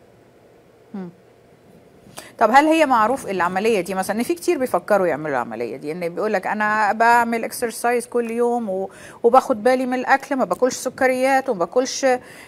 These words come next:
آه، حاجات محمره كتير، وباخد بالي وب-، بس ما بنزلش"، آه، آه، هل يعني العمليه دي مثلا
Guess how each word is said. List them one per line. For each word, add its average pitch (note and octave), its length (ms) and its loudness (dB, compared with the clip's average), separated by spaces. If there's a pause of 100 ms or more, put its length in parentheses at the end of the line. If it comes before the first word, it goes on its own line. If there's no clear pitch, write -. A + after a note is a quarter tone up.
(100)
آه، A3+ 500 2
حاجات B3+ 480 0
محمره B3 560 2
كتير، C4+ 360 -4
وباخد A#3+ 460 0
بالي C4+ 300 2
وب-، A#3+ 360 2
بس G#3 240 -4
ما A3+ 160 0
بنزلش"، A#3 640 0 (760)
آه، - 80 -12
آه، - 920 -2
هل B3+ 640 0
يعني F3 520 -2
العمليه G3 560 2
دي G#3+ 160 -4
مثلا F3 500 -2